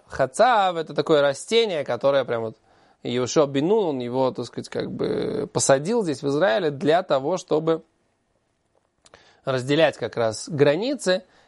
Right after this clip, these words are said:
Его, э, эти как бы, м, на, на, на полях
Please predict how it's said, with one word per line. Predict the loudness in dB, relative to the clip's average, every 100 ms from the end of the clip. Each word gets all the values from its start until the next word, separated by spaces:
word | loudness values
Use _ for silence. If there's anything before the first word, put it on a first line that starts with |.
| _
Его, | -4 2 4 2
э, | 0 0 -2 -4
эти | -6
как | -4 -4 0
бы, | 0 2 0 -6 _ _
м, | -12 -10 -10 -12 _ _ _ _ _ _ _ _ _ _ _
на, | -18 -14 -14 -16 -20 _ -4 0 0 -2
на, | -4 -2 -2 -2
на | 2 2
полях | 4 4 4 2 -2 -8